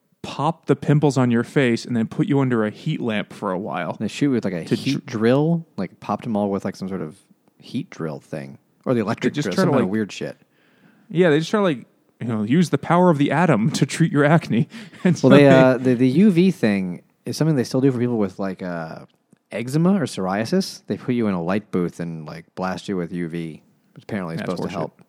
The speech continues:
Speaker 2: I don't know what the fuck it does for acne, but
Speaker 1: No, it, it's bullshit. But my dad was, <laughs> said he, you know, 'cause he wa-, he was like, "Oh, I have to take the bus to go to this doctor's appointment after school to do this." And then I'd go home and I'd hide, try to hide behind a newspaper.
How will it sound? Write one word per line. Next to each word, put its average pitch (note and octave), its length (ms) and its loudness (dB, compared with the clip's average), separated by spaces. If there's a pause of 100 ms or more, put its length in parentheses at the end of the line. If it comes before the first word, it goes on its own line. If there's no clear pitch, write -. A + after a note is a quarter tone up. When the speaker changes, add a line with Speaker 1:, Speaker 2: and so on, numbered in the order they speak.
(140)
Speaker 2:
I G2+ 120 -6
don't G2 180 -6
know F#2 180 -8
what F#2 240 -8
the F2+ 80 -12
fuck F#2+ 180 -8
it F2+ 100 -16
does F2 160 -10
for C#2+ 180 -14
acne, E2+ 460 -14 (140)
but - 140 -18 (600)
Speaker 1:
No, A2+ 460 -2
it, C3+ 180 -4
it's A#2+ 160 -6
bullshit. F#2 400 -8 (240)
But C3+ 100 -4
my C#3 100 2
dad C#3 300 2
was, B2+ 120 -2
<laughs> - 80 -10
said C#3 160 -4
he, C#3 120 0
you B2 160 2 (240)
know, A2+ 120 -2
'cause A#2 200 -6
he B2 80 -2
wa-, A2 140 0
he A#2 120 -4
was A2+ 120 -4
like, G#2+ 140 -8
"Oh, B2 80 0
I B2+ 100 0
have C3+ 160 -2
to - 80 -20
take C3+ 220 -4
the A#2+ 60 -6
bus C3+ 500 0 (500)
to B2+ 100 -4
go A#2+ 500 4
to A#2 220 -6
this G#2 180 -4
doctor's C3 540 -2
appointment B2 600 -4
after A2+ 220 -8
school C3+ 560 -2
to A2+ 80 -2
do C#3 180 0
this." C3 280 -2 (520)
And C3 120 -2
then C3 80 2
I'd A#2 160 -2
go A#2 160 4
home F3+ 380 4
and A#2+ 80 2
I'd A2+ 100 0
hide, C3+ 340 -6
try C#3 160 -4
to B2 80 -4
hide C#3 400 -6
behind C3 300 -2
a A2 40 0
newspaper. A2 760 -2